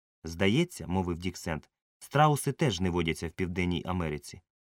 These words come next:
«Отут ви помиляєтесь, мій юний друже», — заперечив Гарріс. «Саме в Південній Америці є один з видів страуса — нанду. Його ми й бачили». Гарріс сказав правду.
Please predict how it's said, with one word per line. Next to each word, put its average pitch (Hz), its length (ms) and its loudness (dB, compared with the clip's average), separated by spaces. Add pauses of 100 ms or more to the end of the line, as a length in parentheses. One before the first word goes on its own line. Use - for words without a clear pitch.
(100)
«Отут 147 380 4
ви 170 80 6
помиляєтесь, 147 640 2
мій 92 120 2
юний 92 220 0
друже», — 87 360 -2 (260)
заперечив 92 540 -2
Гарріс. 78 380 -6 (240)
«Саме 143 280 4
в 131 40 0
Південній 147 640 2
Америці 135 600 2 (160)
є 113 180 8
один 120 320 6
з 104 80 -2
видів 135 260 0
страуса — 85 580 -4 (220)
нанду. 104 460 4 (240)
Його 98 300 4
ми 113 160 4
й 131 60 0
бачили». - 380 -2 (640)
Гарріс 127 320 2
сказав 120 340 -2
правду. 78 460 -2